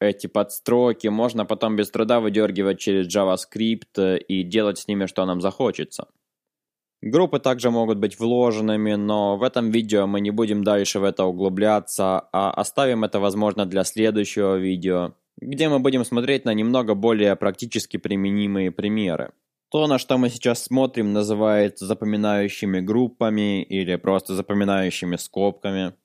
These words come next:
Но в регулярных выражениях вам также может понадобиться группировать какие-то токены,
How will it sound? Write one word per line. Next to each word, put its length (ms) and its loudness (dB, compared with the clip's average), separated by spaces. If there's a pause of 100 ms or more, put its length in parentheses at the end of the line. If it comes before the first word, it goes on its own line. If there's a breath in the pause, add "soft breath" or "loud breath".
(200)
Но 300 -2
в 80 -2
регулярных 500 0
выражениях 760 0
вам 280 -2
также 320 -2
может 320 -2
понадобиться 720 -2
группировать 560 -2
какие-то 520 -4
токены, 800 -2